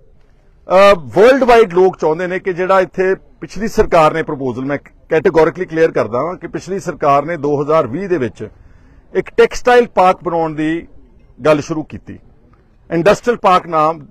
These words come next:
ਅ, ਦੀ ਗੱਲ ਸ਼ੁਰੂ ਕੀਤੀ ਔਰ ਉਹਦੇ ਲਈ ਇਹਨਾਂ ਨੇ ਸਾਢੇ ਨੌ ਸੌ ਏਕੜ ਜ਼ਮੀਨ ਐਕਵਾਇਰ ਕੀਤੀ। ਜਦੋਂ ਐਕਵਾਇਰ ਕੀਤੀ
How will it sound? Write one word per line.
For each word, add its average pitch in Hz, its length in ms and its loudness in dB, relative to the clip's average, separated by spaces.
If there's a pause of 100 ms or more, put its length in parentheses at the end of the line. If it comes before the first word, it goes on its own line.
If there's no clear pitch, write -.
(140)
ਅ, - 20 0
ਦੀ 139 220 -6
ਗੱਲ 131 140 0
ਸ਼ੁਰੂ 156 220 -12
ਕੀਤੀ 156 320 -12
ਔਰ 180 140 2
ਉਹਦੇ 180 160 -4
ਲਈ 175 120 -2
ਇਹਨਾਂ 170 220 -2
ਨੇ 175 100 -4
ਸਾਢੇ 220 360 2
ਨੌ 165 180 -2
ਸੌ 170 160 -6
ਏਕੜ 143 280 -8
ਜ਼ਮੀਨ 127 280 -6
ਐਕਵਾਇਰ 110 320 -6
ਕੀਤੀ। - 320 -20 (560)
ਜਦੋਂ 196 200 4
ਐਕਵਾਇਰ 208 340 2
ਕੀਤੀ 156 440 -6